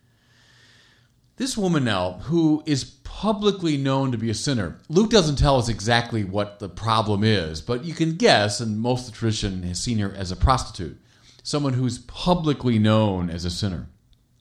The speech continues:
She comes in to the home of a Pharisee in the middle of a dinner party. Now, see, please notice how stunning that is in itself. You know, we're so used to this story, we think, "Oh yeah, she comes into this,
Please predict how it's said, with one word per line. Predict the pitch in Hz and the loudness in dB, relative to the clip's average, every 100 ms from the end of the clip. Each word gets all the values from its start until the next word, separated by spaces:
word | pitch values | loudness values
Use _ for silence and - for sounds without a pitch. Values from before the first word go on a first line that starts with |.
| _ _ - - | _ _ -20 -16
She | - 135 127 | -10 -8 -8
comes | - 269 247 147 139 - | -4 0 0 -2 -6 -8
in | 196 220 131 107 120 - - - - | -4 -4 -4 -6 -8 -12 -20 -20 -10
to | 180 | -6
the | 196 | -4
home | 131 127 117 101 107 - | -4 0 0 2 0 -2
of | 110 110 | -2 -2
a | |
Pharisee | 110 - 185 220 196 - 85 78 87 - - - | -2 2 6 6 6 2 -4 -8 -14 -20 -20 -12
in | 156 160 | -6 -4
the | |
middle | 147 156 175 175 | -2 0 0 -2
of | 135 | -4
a | 127 123 | -4 -4
dinner | 139 190 196 | -2 -2 -2
party. | - 101 76 - - - | -2 -4 -4 -10 -16 -10
Now, | 170 170 - - - | -4 -2 -4 -10 -14
see, | - - | -8 -4
please | - 285 226 | 0 0 2
notice | 185 139 120 - | 2 2 0 -6
how | 110 147 135 | -6 -4 -2
stunning | - - 180 185 165 123 107 95 | -4 -4 -2 0 0 -4 -6 -2
that | 123 139 131 | 0 0 -2
is | 113 107 98 | -2 -2 -4
in | 98 | -6
itself. | 90 - 110 85 - _ _ _ _ _ _ _ _ _ _ | -10 -10 -8 -10 -16 _ _ _ _ _ _ _ _ _ _
You | 220 | -2
know, | 185 | 2
we're | 202 | 2
so | 196 | 2
used | 151 151 160 | 0 -2 -2
to | 123 | -6
this | |
story, | - 113 | -4 -4
we | 104 101 | -4 -4
think, | 120 | -6
"Oh | 147 | -4
yeah, | 170 95 80 | -4 -6 -10
she | 117 | -12
comes | 107 110 95 | -10 -10 -8
into | 98 95 | -10 -12
this, | 98 - - | -16 -18 -20